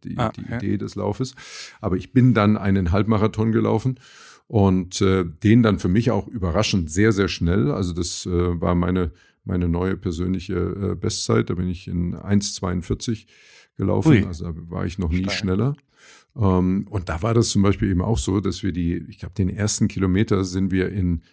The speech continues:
Speaker 1: vier dreißig und, äh, das war dann auch so ein bisschen der, der Schnitt auf den ersten fünf oder sechs Kilometern, wo ich schon gedacht habe, okay, äh, die Nummer holt dich ein, viel zu schnell, viel zu schnell angelaufen.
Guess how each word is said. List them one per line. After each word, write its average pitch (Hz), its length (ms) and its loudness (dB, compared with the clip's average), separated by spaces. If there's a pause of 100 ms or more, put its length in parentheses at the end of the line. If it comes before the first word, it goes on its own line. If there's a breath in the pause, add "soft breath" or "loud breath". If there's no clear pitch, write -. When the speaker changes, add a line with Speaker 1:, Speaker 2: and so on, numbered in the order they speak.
(160 soft breath)
Speaker 1:
vier 98 420 0
dreißig 104 920 -2
und, 98 480 0
äh, 92 240 -6
das 90 240 -4
war 90 140 0
dann 98 180 4
auch 95 140 -4
so - 120 -2
ein 90 60 0
bisschen 95 800 -2
der, 107 220 -4
der 107 140 -6
Schnitt 107 360 2
auf - 240 -6
den 101 140 -6
ersten 90 260 -4
fünf 113 260 0
oder 92 120 2
sechs 95 280 0
Kilometern, 95 540 0 (460 soft breath)
wo 95 100 2
ich 85 80 0
schon 95 140 0
gedacht 87 280 0
habe, 92 160 -2
okay, 92 520 -4
äh, 92 220 -2 (200)
die 101 140 4
Nummer 95 300 4
holt 92 200 2
dich 95 220 -2
ein, 90 400 -4
viel 110 260 4
zu 104 160 -2
schnell, 92 320 0
viel 101 220 -2
zu - 120 -6
schnell 92 300 2
angelaufen. 90 640 -2